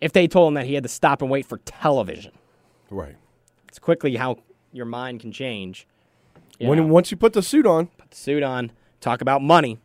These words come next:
Speaker 2: Priorities change.
Speaker 1: Unbelievable stuff there.
Speaker 2: Sold out.
Speaker 1: World Series. So who you got?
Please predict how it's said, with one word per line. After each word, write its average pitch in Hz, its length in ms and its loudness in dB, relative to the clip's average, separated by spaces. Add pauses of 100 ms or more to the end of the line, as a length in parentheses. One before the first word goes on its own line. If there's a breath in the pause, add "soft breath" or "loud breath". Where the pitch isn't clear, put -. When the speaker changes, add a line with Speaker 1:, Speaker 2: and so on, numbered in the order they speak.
(140)
Speaker 2:
Priorities 135 560 2
change. 107 420 -4 (400)
Speaker 1:
Unbelievable 101 560 -10
stuff - 380 -12
there. 95 240 -12
Speaker 2:
Sold 98 640 -6
out. 76 220 -12 (160)
Speaker 1:
World 220 260 6
Series. 180 300 4
So 170 160 4
who 202 140 2
you 226 120 0
got? 139 260 0